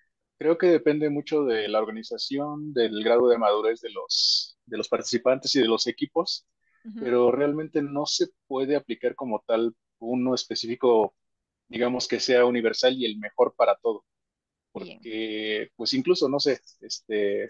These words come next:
Speaker 1: <laughs> me autoclasifico como el de estilo carismático, pero realmente en la organización que estoy es mucho buro-, mucha burocracia, entonces no se puede como tal aplicar una, un,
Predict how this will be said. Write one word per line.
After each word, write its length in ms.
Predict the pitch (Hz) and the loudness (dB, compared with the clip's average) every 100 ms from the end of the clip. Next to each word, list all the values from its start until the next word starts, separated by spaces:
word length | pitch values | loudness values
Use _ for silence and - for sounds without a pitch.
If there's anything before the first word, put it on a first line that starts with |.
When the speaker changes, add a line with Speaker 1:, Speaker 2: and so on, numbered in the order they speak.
| - _ _ _ _ - | -12 _ _ _ _ -20
Speaker 1:
<laughs> 160 | - 131 | -12 -8
me 200 | 120 - _ - | -8 -10 _ -6
autoclasifico 880 | 113 113 123 120 110 120 143 143 139 | -2 0 0 0 0 -2 -2 -2 -2
como 320 | 117 110 113 | -2 -4 -6
el 100 | 110 | -2
de 320 | 110 107 60 - - - _ _ | 0 0 -4 -12 -20 -20 _ _
estilo 720 | - - 131 127 123 113 110 _ - | -20 -12 -6 -2 0 0 -2 _ -6
carismático, 680 | 113 135 147 165 160 226 _ _ _ _ _ _ - | -4 0 -2 -2 -8 -10 _ _ _ _ _ _ -12
pero 160 | 135 | -2
realmente 360 | 135 147 156 160 | 2 2 2 0
en 80 | 156 | 2
la 80 | 139 | 2
organización 540 | 127 127 131 143 143 | 2 -2 -6 -8 -6
que 120 | 143 | -4
estoy 440 | 127 - 131 127 123 | -4 -4 -4 -2 -2
es 140 | - | -4
mucho 560 | 120 123 120 - 123 117 | -6 -4 -4 -4 0 2
buro-, 360 | 117 113 113 - | 2 2 0 -2
mucha 260 | 135 - | -2 0
burocracia, 680 | 131 117 113 131 131 - 107 | 0 2 2 2 0 -2 -16
entonces 420 | 107 131 131 123 | -18 -16 -16 -8
no 300 | 131 135 139 | -4 0 0
se 280 | 143 - 151 - _ | 0 0 -2 -6 _
puede 520 | 131 139 143 127 110 - | 0 2 2 0 -2 -8
como 240 | 107 110 | -12 -4
tal 480 | 120 120 120 120 123 _ _ _ _ _ - | 0 2 0 -2 -8 _ _ _ _ _ -10
aplicar 420 | 117 - - - 127 | -8 -4 0 0 0
una, 340 | 123 117 - | -2 -2 -2
un, 460 | 123 123 123 123 | -4 -6 -8 -10